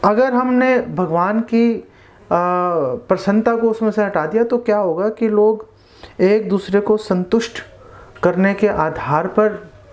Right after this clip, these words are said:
धर्म की और नैतिकता की परिभाषा देंगे, और उससे क्या होगा कि बार बार प्रॉब्लम्स आएंगी। और आप, आप बोलो, "नहीं, नहीं, ऐसे कैसे?" ऐसे नहीं होता।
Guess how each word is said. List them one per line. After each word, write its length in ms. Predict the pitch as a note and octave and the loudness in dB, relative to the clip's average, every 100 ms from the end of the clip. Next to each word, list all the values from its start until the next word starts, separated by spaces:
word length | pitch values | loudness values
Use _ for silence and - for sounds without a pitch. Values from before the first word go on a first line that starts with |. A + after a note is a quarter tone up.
| - - - - - - - | -20 -20 -20 -20 -20 -12 -2
धर्म 420 | C3 C#3+ E3+ F#3+ | 0 2 0 -2
की 220 | F#3 G3+ | -2 0
और 260 | G3+ D#3+ E3 | 2 0 0
नैतिकता 540 | D#3 D3 D#3 D#3+ E3+ | 0 0 -2 -2 0
की 160 | E3 G3+ | 0 0
परिभाषा 580 | G3 C#3 B2+ C3 C3+ E3 | -2 -2 0 -2 0 0
देंगे, 300 | E3+ E3+ G#3 | 2 2 2
और 240 | A3+ A3+ | 2 -2
उससे 280 | A3+ - G#3 | -4 -2 0
क्या 180 | G#3 G#3 | 0 -2
होगा 300 | F#3 D#3+ G3 - - - - - - - | -4 -4 -6 -6 -16 -20 -20 -20 -20 -6
कि 380 | - G3+ G3+ A#3 - - - - - | 0 2 0 -4 -10 -20 -20 -20 -2
बार 400 | C#3+ C#3 D#3 F#3 | 0 2 2 0
बार 300 | E3+ D3+ F3+ | 0 0 0
प्रॉब्लम्स 600 | G3 - D3+ D#3 E3+ E3+ D#3+ | -4 -2 -2 -2 -4 -4 -8
आएंगी। 360 | D3+ D#3 D3+ - - - - - - - - - | -8 -8 -12 -14 -20 -20 -20 -20 -20 -20 -10 0
और 180 | G3 A3 | 0 2
आप, 320 | A3+ A3+ - - - - - - - - - - - | -2 -4 -14 -20 -20 -20 -20 -20 -20 -20 -20 -2 0
आप 120 | G3+ | 2
बोलो, 220 | G#3+ A#3 | 2 2
"नहीं, 140 | A#3+ | 2
नहीं, 100 | B3+ | 2
ऐसे 220 | B3+ A#3+ A#3+ | 0 0 0
कैसे?" 460 | A#3 A3+ G#3+ - - | 0 0 -4 -4 -4
ऐसे 240 | D#3+ G#3 | -2 0
नहीं 120 | G#3 | -2
होता। 320 | G3+ F3+ E3+ | -2 -6 -10